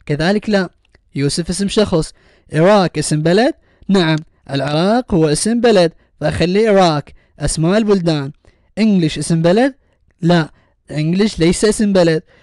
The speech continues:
ننتقل للثاني، names of people، أسماء الأشخاص أو أسماء الناس. لينا اسم شخص؟ نعم، أخليها، أقول لينا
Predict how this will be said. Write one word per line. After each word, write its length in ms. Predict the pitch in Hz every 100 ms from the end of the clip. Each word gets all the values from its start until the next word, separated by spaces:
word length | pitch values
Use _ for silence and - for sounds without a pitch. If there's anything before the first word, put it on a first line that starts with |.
| _ _ -
ننتقل 400 | 190 233 247 196
للثاني، 640 | 175 165 208 226 233 254 277 _ _ 160
names 400 | 175 220 240 233
of 140 | 240 -
people، 440 | 233 214 196 180 160
أسماء 360 | - 165 190
الأشخاص 640 | 214 196 196 - 226 170 156
أو 120 | 156
أسماء 300 | 151 170 202
الناس. 440 | 214 220 180 - - _ _ _ _ -
لينا 380 | 175 208 175 160
اسم 200 | - 156
شخص؟ 480 | 170 175 233 294 - _ _
نعم، 320 | 185 170 156 156 _ -
أخليها، 640 | 135 - 143 151 165 196 254 _ _
أقول 300 | 131 139 135
لينا 500 | 135 147 165 196 240